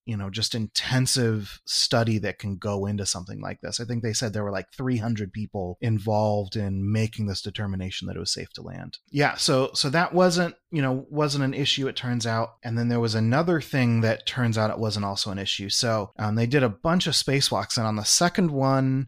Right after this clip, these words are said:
well, act-, actually a, a couple of weird things happened on spacewalk. So the second spacewalk, Rick Mastracchio actually had a, uh, a C O two alarm go off. And, uh,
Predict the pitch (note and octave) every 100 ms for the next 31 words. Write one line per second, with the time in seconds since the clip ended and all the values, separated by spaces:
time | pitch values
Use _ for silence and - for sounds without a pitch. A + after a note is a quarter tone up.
0 | - A2 - C3 - - - A#2+ A#2 G2
1 | _ - G#2+ - C3 G#2+ F#2 F2+ - -
2 | A2 A2+ A2+ A2 A#2+ A2 A2+ G#2 G2 F#2+
3 | G#2+ F#2+ - - A#2+ A2 - F3+ G#3+ D#3
4 | C3+ A#2+ - A2+ G#2+ - - A2+ C#3 -
5 | B2+ - B2 B2+ - B2 G#2+ G#2 G2 G2
6 | - - A#2+ A#2 - C3+ A#2 A2+ A2 G#2+
7 | G#2 - _ - - A#2 A#2 A2+ A2+ G#2+
8 | - - A#2 A2 G#2 G2+ G2 - G#2 -
9 | - C3 A2+ - C#3+ C#3+ G#2 F2+ F#2 -
10 | B1+ C2 A#1 - - - - G2+ G2+ F#2+
11 | F#2+ F#2 F#2 F2+